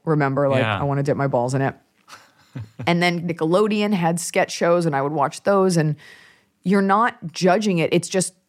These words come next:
Speaker 1: I always say it's what, like, wafts into your comedy baleen, like,
Speaker 2: Yeah.
Speaker 1: whatever show you had.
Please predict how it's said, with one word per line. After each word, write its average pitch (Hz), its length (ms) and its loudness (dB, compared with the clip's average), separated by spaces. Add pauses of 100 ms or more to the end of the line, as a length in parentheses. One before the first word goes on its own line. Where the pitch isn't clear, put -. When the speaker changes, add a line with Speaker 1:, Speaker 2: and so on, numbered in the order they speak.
Speaker 1:
I 170 100 2
always 175 200 2
say 175 120 4
it's 165 160 0
what, 170 200 0
like, 156 200 -4
wafts 135 460 2
into 151 300 -2
your 135 120 0
comedy 143 400 0
baleen, 143 540 0
like, 147 140 -4
Speaker 2:
Yeah. 123 240 2
Speaker 1:
whatever 240 320 0
show 330 260 0
you 269 160 2
had. 156 400 2